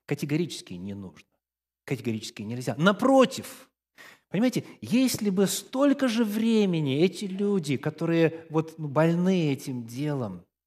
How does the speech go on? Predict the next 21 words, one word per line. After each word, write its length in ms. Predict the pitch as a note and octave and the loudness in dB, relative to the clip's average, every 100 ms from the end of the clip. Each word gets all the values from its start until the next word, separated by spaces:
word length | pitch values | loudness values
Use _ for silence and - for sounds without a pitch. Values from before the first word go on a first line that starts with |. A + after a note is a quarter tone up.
| _ _ _ _ | _ _ _ _
посвящали 540 | - A#2 B2+ - C#3+ B2+ | -16 -12 -8 -4 -2 -2
Господу, 760 | A2+ C#3 D#3+ - F2+ - - _ _ - - | -2 -2 -2 -6 -14 -16 -20 _ _ -20 -2
на 120 | D3 | 0
Господа 600 | D#3 A3 B3+ - E3+ C#3+ | 4 6 6 4 -2 0
бы 100 | A#2+ | 0
взирали, 800 | A#2+ A2 C#3+ C#3+ C#3 G#2 E2 - _ _ - - - - | -4 -4 -4 -2 -2 -4 -8 -14 _ _ -20 -20 -20 -8
Священное 500 | - F#3 C4 C4 B3+ | -2 2 4 4 4
Писание 560 | B3 - A#3+ C4 C4 | 2 2 4 4 4
бы 120 | A#3 | 4
читали, 460 | G#3 G#3 F#3 D#3 B2 | 2 0 2 4 4
вот 320 | B2+ D3+ - | 4 2 0
то, 220 | - F3+ | 2 4
о 80 | D#3+ | 4
чём 220 | D#3 E3+ | 2 0
мы 380 | E3 D#3+ D#3 C#3+ | 2 2 2 0
прочитали 400 | - - - E3 | -4 -8 -2 0
в 40 | D#3 | 0
восемнадцатом 580 | D3+ F3 A#3 A#3 F3 | 0 0 0 0 -4
стихе, 320 | D#3 E3+ D3 C3 | -4 -4 -4 -2
второе 280 | E3 D#3 | 0 0
Коринфянам, 600 | D3+ D3 D3+ C#3 D3 B2+ | 2 0 -2 -4 -4 -4